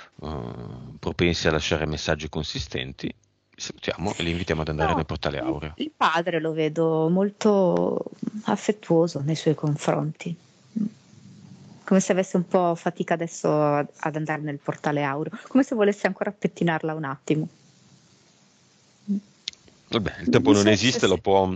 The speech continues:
Speaker 2: Ah,
Speaker 1: la può
Speaker 2: sì.
Speaker 1: pettinare anche giorni, ore, e
Speaker 2: Mm.
Speaker 1: noi siamo già arrivati al momento in cui lo salutiamo, però.
Speaker 2: Mm. Ma non so, se,
Speaker 1: Mm.
Speaker 2: non ho capito se mi dice che vuole un po' recuperare il tempo perduto, per quello che continua a insistere nel pettinarla.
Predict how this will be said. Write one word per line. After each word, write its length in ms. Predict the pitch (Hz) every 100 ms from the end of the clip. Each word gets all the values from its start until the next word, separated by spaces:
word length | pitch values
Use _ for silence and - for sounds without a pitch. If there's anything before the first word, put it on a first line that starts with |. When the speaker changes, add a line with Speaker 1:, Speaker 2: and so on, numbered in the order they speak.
| -
Speaker 2:
Ah, 200 | 226 220 - _
Speaker 1:
la 140 | - 101
può 100 | 120
Speaker 2:
sì. 60 |
Speaker 1:
pettinare 480 | 120 113 120 113 107
anche 280 | 95 92 95
giorni, 420 | 98 101 101 90
ore, 400 | 87 85 92 156 202 _ _ _ - _ -
e 120 | 214
Speaker 2:
Mm. 40 | 135
Speaker 1:
noi 100 | 98
siamo 220 | 139 104
già 100 | 95
arrivati 380 | 101 90 82 104
al 80 | 90
momento 420 | 90 80 82 95
in 120 | 82
cui 320 | - 78 82
lo 140 | 85 76
salutiamo, 600 | 73 71 67 57 71 65
però. 240 | 78 60 - _ _ _ _ _ _ _ _ _ 247
Speaker 2:
Mm. 80 | 240 _ _ _ _
Ma 180 | 254 311
non 120 | 370
so, 280 | 427 214 180
se, 160 | 175 175
Speaker 1:
Mm. 100 | 190
Speaker 2:
non 140 | 247
ho 60 | 302
capito 300 | - - 370
se 100 | -
mi 120 | 196
dice 240 | 185 180 202
che 100 | 196
vuole 240 | 180 185
un 80 | 185
po' 120 | 196
recuperare 600 | 190 190 180 190 170 175
il 80 | 165
tempo 260 | - 165 160
perduto, 680 | - 160 139 127 143 127 127 - _
per 160 | - 165
quello 300 | 180 160 151
che 140 | -
continua 340 | - 151 - 135
a 40 |
insistere 460 | 139 - 147 - -
nel 140 | -
pettinarla. 640 | - - - - - -